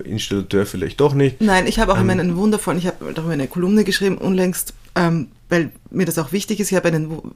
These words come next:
Speaker 2: an sich nicht <laughs> meinetwegen, sondern, ähm, die Rolle der, der, äh, Kunsterzieher, also Kunst-,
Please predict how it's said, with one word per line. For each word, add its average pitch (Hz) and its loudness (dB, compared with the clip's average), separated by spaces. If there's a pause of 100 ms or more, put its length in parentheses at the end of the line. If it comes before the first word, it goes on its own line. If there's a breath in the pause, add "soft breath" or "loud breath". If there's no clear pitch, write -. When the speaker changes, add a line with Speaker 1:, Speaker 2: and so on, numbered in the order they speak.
Speaker 2:
an 160 -2
sich 196 -2
nicht 156 -2
<laughs> 208 8
meinetwegen, 185 6
sondern, 175 -2 (400 loud breath)
ähm, 170 4
die 170 0
Rolle 156 4
der, 156 2
der, 147 -2
äh, 143 -6
Kunsterzieher, 196 2
also 165 -4
Kunst-, - -4